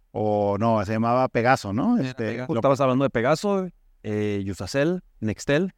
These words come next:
Speaker 2: No, Nextel todavía no
Speaker 1: Nextel
Speaker 2: llegaba.
Speaker 1: todavía no llegaba. Y te-, y cada una tenía su red, ¿no?
Speaker 2: Sí, exact-, exactamente. Y que ahí esa es otra,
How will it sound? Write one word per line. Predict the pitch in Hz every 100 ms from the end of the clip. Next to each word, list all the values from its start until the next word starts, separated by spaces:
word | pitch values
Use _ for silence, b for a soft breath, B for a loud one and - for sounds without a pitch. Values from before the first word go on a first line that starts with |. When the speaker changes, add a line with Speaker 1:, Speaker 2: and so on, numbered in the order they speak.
| _ _ _ _
Speaker 2:
No, | 135 131
Nextel | 131 123 143 120
todavía | 131
no | 117
Speaker 1:
Nextel | 135
Speaker 2:
llegaba. | 120
Speaker 1:
todavía | 127 123
no | 123
llegaba. | 120 113 113 104 - _ _
Y | 135 139 135 135
te-, | 139 156
y | 147 131
cada | 156 160
una | 156 165
tenía | 143 139 143
su | - 139 113
red, | 120 135 -
¿no? | 113 170
Speaker 2:
Sí, | 175 143
exact-, | 120 113 -
exactamente. | 117 117 - 147 180 170
Y | 131 113
que | 123
ahí | 120 131 135 127
esa | 135
es | 127
otra, | 127 127 120